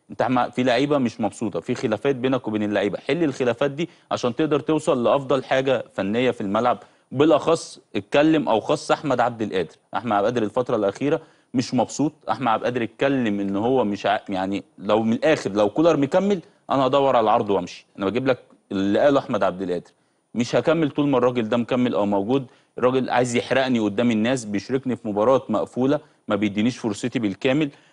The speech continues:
وده اللي اتكلم عليه كابتن الخطيب، حسن علاقتك بأوضة اللبس، حسن علاقتك باللعيبة، ده اللي كان بيميزك السنة اللي فاتت،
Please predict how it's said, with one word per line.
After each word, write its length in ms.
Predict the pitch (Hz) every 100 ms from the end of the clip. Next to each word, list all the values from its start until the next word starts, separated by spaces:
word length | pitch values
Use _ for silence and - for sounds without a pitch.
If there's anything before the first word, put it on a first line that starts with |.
| _
وده 180 | - 120
اللي 120 | 160
اتكلم 380 | 151 160 156 143
عليه 140 | 127 139
كابتن 280 | 143 - 117
الخطيب، 320 | 107 104 82
حسن 480 | 139 147 - 151 120
علاقتك 440 | 113 131 - 139
بأوضة 460 | 104 110 135 135 123
اللبس، 360 | 107 113 110 -
حسن 380 | 120 - 135 117
علاقتك 340 | 110 120 127
باللعيبة، 440 | 110 107 110 117
ده 80 | 101
اللي 120 | 131
كان 160 | 135 127
بيميزك 400 | 120 117 127 131
السنة 240 | - 143
اللي 140 | 135 123
فاتت، 320 | 143 147